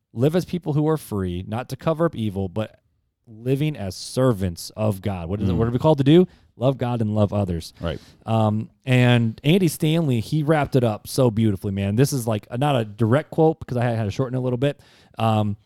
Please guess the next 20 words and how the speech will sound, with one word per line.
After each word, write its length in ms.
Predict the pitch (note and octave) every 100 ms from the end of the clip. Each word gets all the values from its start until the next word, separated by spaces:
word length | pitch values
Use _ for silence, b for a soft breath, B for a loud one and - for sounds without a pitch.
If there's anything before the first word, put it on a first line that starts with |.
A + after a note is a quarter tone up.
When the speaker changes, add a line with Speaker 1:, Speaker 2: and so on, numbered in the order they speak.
| _ -
Speaker 1:
he 120 | F3
said, 200 | F3+ D#3
"The 100 | A#2+
kingdom 400 | - F3 G3+ A3
of 160 | A3 D3
God 340 | A#2+ A2 G#2+ _ _ _ -
will 220 | B2 B2
always 420 | - C3+ E3+ G3+ -
come 420 | - C3+ A2+ G#2+
at 180 | A2 -
some 280 | - D3 D#3
detail 480 | D3+ D#3 F3 E3+
and 260 | E3+ D3+ E3+
level 240 | B2+ A2+
conflict 800 | A2+ - D#3 D#3+ E3 - A2 E2+ -
with 140 | G#2
the 80 | G2
kingdom 340 | - A2+ A2
of 100 | A2
man 360 | G#2 F2 D2+